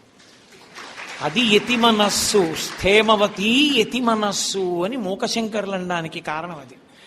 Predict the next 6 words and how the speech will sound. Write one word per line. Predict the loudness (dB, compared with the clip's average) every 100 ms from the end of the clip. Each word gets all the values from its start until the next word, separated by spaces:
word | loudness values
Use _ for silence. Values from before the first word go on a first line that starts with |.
| -20 -20 -20 _ _ _ -4
అన్న | -2 2 4
మూకశంకరుల | 4 4 2 2 0 2 4 4 2
గుండెల్లో | 4 4 6 4
కూర్చుని | 2 -4 -4 0
మాట్లాడింది | 0 2 2 2 4
ఎవరు? | 4 4 4 0